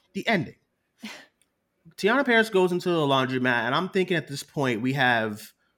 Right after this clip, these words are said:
like, thirty minutes or, like, twenty-something minutes left. And something happens to her. She gets, she gets grabbed by Colman Domingo,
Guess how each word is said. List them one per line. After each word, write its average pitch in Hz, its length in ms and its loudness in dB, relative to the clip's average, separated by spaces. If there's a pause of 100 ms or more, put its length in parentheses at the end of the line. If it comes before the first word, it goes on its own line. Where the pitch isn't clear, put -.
(200)
like, 110 200 -2
thirty 113 400 -6
minutes 101 460 -8
or, 120 120 -10
like, 110 160 -6
twenty-something 123 520 -6
minutes 104 320 -8
left. 87 300 -16 (480)
And 107 360 -8
something 180 300 -4
happens 175 480 -4
to 147 140 -4
her. 127 380 0
She 127 140 -10
gets, 156 260 -4
she - 160 -8
gets 156 320 -6
grabbed 127 440 -2
by 123 120 -4
Colman 123 380 -6
Domingo, 107 600 -6